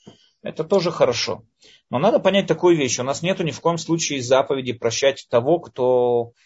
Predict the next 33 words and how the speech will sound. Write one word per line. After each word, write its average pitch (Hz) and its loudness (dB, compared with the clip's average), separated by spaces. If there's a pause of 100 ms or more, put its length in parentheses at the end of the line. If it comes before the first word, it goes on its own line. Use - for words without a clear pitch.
(140)
не 123 -6
осознает 123 0
свои 117 -4
поступки, 165 -6
и 113 -4
мы 113 -4
не 127 -8
должны 123 -4
ни 131 -10
в 113 -16
коем 123 -6
случае 120 -12
ставить 117 -2
себя 113 -2
в 110 -4
обиду. 113 -6 (440)
У - -8
нас 185 0
есть 175 -2
заповедь 160 2
простить 160 -6
того, 131 2
кто 165 -2
по-настоящему, 139 -4
если 117 -12
мы 110 -4
видим, 165 -6
что - -8
он 113 -10
по-настоящему 117 -6
искренне 156 -10
просит 113 -8
прощения. 202 -8